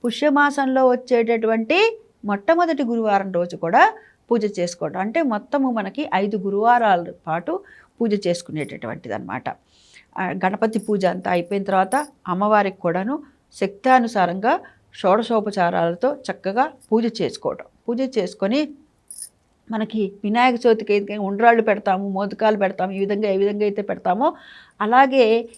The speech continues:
ఈ మార్గశిర మాసంలో అమ్మవారికి పెట్టేటటువంటి నైవేద్యం కూడాను ఒక్కొక్క వారానికి ఒక్కొక్కటి చెప్పబడిందండి. ఇది మనకి మొట్టమొదటి వారాన్ని కనుక గమనించినట్లయితే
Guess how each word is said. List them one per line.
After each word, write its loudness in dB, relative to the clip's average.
ఈ 0
మార్గశిర 2
మాసంలో -2
అమ్మవారికి 2
పెట్టేటటువంటి -2
నైవేద్యం 0
కూడాను 0
ఒక్కొక్క -2
వారానికి 2
ఒక్కొక్కటి -2
చెప్పబడిందండి. -4
ఇది -2
మనకి -2
మొట్టమొదటి 0
వారాన్ని 4
కనుక 0
గమనించినట్లయితే -2